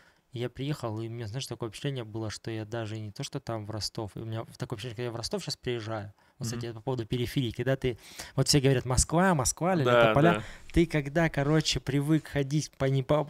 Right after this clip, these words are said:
Speaker 1: не по убранным улицам, по ребрике, все вот эти вот бордюры, там, не знаю, называйте как хотите, трава растет, потом ты какие-то буераки, что-то еще, и ты такой спокойно поэтому ходишь в школу, всегда нормально, у тебя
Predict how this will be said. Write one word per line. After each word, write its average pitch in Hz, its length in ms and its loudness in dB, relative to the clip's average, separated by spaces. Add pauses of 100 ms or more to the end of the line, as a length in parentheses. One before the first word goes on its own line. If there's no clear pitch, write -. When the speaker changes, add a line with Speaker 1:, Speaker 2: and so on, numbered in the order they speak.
Speaker 1:
не 143 180 4
по - 100 2
убранным 139 580 4
улицам, 202 540 0
по 123 160 0
ребрике, 156 480 2
все 139 200 -2
вот 131 180 -2
эти 127 180 -4
вот 123 240 -2
бордюры, 127 560 2
там, 120 240 -8
не 117 60 -8
знаю, 117 200 -4
называйте 120 400 -4
как 117 160 -12
хотите, 123 320 -10 (300)
трава 160 460 2
растет, 156 340 2
потом 117 240 -6
ты 123 120 -8
какие-то 120 220 -6
буераки, 131 640 0
что-то 127 240 -2
еще, 123 320 0
и 156 60 2
ты 170 80 0
такой 156 180 0
спокойно 233 420 2
поэтому 180 300 4
ходишь 202 340 0
в - 40 -2
школу, 262 400 6
всегда 208 400 2
нормально, 208 480 2
у 165 40 0
тебя 160 180 0